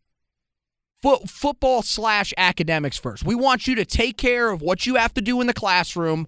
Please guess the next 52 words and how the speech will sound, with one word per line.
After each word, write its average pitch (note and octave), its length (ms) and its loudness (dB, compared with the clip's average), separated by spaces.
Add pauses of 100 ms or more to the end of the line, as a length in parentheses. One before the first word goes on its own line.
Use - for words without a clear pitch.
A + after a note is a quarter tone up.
(120)
what E3+ 260 0
you A#3 80 0
have G#3+ 180 2
to G#3+ 80 -2
do F#3+ 220 0
on F#3+ 120 4
the F#3+ 60 0
football D#3 440 0
field. D#3+ 240 0
And E3+ 80 -2
look, A#3 200 6 (320)
if E3 160 -2
you G3+ 140 0
make B3 300 0
money A#3+ 300 0
because G#3 360 0
of B3+ 60 -6
that, C4+ 300 0 (360)
then G#3 160 2
great. F3+ 460 -2 (320)
But F#3 120 -6
that's A3+ 300 0
where A#3 180 2
we G#3 200 0
want F#3+ 420 0
your F#3+ 300 0
focus F#3+ 720 -2
to E3+ 140 -2
be D3+ 500 2 (220)
for - 120 0
the D#3+ 80 2
success E3 520 0
of D3 80 -4
our F3 160 2
team A3+ 300 -4 (200)
and E4 100 0
for D4+ 140 -4
the A#3+ 60 4
success A#3+ 500 -2
of E3 100 -2
you. F#3 280 -2
If A2+ 100 -10
you're C4 160 0
worried D4 320 0
about A#3 320 0
your G#3 180 0
N G#3+ 80 0
I F#3+ 200 0
L B3 180 0
deals, C#3+ 560 -6 (520)
your A3 120 2
play A#3+ 560 -2